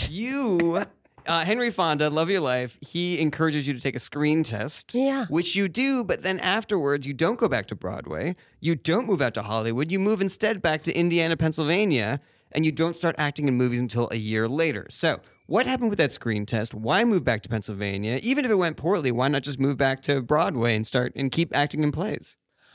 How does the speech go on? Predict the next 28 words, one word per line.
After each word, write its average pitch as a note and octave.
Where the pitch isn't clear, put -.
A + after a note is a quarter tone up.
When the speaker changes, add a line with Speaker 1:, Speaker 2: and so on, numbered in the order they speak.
Speaker 2:
I C4+
realized C4+
what A#3
they A3
love A#3+
the, G#3+
the A3
most A#3
about F#3
me F#3
was F3
my F3
regular F#3
weak C#4
guy D#3+
thing. E3
Speaker 1:
Mm, C#3+
Speaker 2:
So A#2+
Speaker 1:
okay. G#3
Speaker 2:
I G#3+
knew C4+
I A3
had G#3
to -
go F#3+
right A3
back G#3+
home F#3+